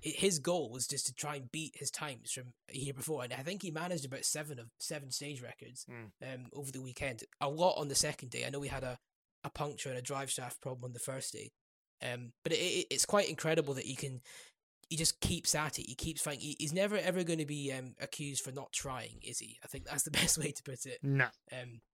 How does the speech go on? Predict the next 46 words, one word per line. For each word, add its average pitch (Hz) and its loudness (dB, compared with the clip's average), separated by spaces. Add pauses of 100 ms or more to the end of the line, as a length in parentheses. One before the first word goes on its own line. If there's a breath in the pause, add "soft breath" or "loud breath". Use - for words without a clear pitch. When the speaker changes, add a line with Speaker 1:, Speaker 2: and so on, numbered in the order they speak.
Speaker 1:
but 123 -6
yeah, 123 -4
Speaker 2:
No. 135 -2
Speaker 1:
it, 113 0
it's, 160 -2
it's 170 2
remarkable. 131 -4 (1600)
Speaker 2:
And, 165 10
uh, 185 0 (380)
again, 147 8
uh, 156 6 (300)
it 165 2
was 156 4 (680)
good 196 10
to 139 2
see, 135 4
you 120 2
know, 117 0
there 120 0
was 123 0
some 120 0
new 143 6
cars 135 2
there. 131 4
There 131 4
was 117 4
a, 120 6 (500 loud breath)
there 143 8
was 127 8
a, 123 4
a 143 4
new 143 6
Skoda 139 2
out 139 -4
there, 127 0
wasn't 139 0
there? 139 -2
And 127 -4
then 123 -4 (100)
obviously 139 0
we 131 2
had 120 4
Elma, 131 6 (100)
Emma 131 4
Gilmore 135 2
car, 123 0